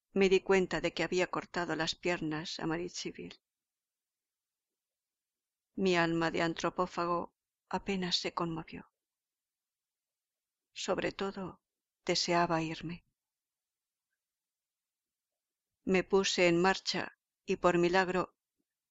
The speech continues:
encontré un campamento de leñadores, justamente el día que mis provisiones se habían terminado. La herida que me había hecho en la cabeza curó rápidamente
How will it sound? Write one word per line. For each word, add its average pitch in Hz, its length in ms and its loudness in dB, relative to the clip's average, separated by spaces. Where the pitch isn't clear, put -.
encontré 185 540 4
un 208 120 6
campamento 170 680 2
de 165 100 2
leñadores, 165 720 -2
justamente 190 760 -2
el 311 100 -2
día 196 280 2
que 175 100 -4
mis 165 220 0
provisiones 170 720 0
se 175 120 0
habían 160 320 2
terminado. 160 640 -2
La 185 140 4
herida 208 380 2
que 175 120 0
me 170 120 4
había 175 320 4
hecho 185 240 0
en 165 80 2
la 160 100 2
cabeza 170 440 -2
curó 170 320 0
rápidamente 156 840 -4